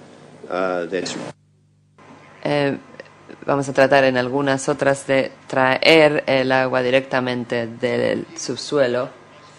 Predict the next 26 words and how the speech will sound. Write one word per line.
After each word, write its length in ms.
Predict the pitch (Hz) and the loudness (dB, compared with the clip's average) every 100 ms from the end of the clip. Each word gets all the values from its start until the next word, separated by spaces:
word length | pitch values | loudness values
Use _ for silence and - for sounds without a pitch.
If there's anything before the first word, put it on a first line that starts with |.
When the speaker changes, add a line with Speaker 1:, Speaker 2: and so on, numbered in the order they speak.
| - - - - - - - - - - - - - - | -20 -20 -20 -20 -20 -20 -20 -20 -20 -20 -20 -20 -20 -8
Speaker 2:
Eh, 240 | 151 139 131 | -4 -2 -4
vemos 460 | 135 143 139 143 | -4 -2 -4 -4
las 220 | 135 127 - | -4 -4 0
curvas 440 | 175 160 143 131 | 0 2 0 -2
de 80 | 131 | -6
coste 640 | - 139 135 - 135 127 | -2 -2 -2 -4 -2 -2
del 340 | - 127 123 120 | -2 -2 0 2
abastecimiento 1120 | 120 131 127 135 131 131 131 127 123 123 120 - - - - - | 2 2 0 0 0 2 0 0 -4 -2 -2 -6 -20 -20 -20 -10
para 180 | 147 135 | -4 -2
cada 280 | 131 123 120 | 0 2 2
una 320 | 120 131 127 | 2 0 -2
de 160 | 123 135 | 0 0
ellas. 400 | 131 143 - - | 0 -2 -4 -10
Vemos 440 | 139 131 131 131 - | -6 -4 -4 -8 -12
que, 360 | - 127 127 - | -8 -6 -6 -6
eh, 340 | 120 123 120 123 - - - - - - | -6 -4 -4 -8 -14 -20 -20 -20 -20 -8
el, 480 | 143 135 135 131 131 - - - - - - - - - - - - - - - - | -4 -4 -4 -4 -8 -16 -20 -20 -20 -20 -20 -20 -20 -20 -20 -20 -20 -20 -20 -20 -12
el, 800 | 160 165 165 160 160 156 151 147 | -8 -4 -2 0 0 2 2 4
la 160 | 147 143 | 4 2
infraestructura 680 | 143 147 - 147 147 170 165 | 2 -2 0 -4 2 4 6
de 220 | 156 151 | 6 4
energía 760 | 147 143 143 - 156 143 143 147 | 4 0 -2 -2 2 4 4 4
bien, 380 | 143 139 131 - | 2 -2 -4 -4
trae, 260 | 139 135 | 0 0
tiene 460 | 120 - 143 139 139 | -2 -2 0 2 0
un 760 | - 151 147 143 139 135 131 | 2 2 2 -2 -4 -6 -10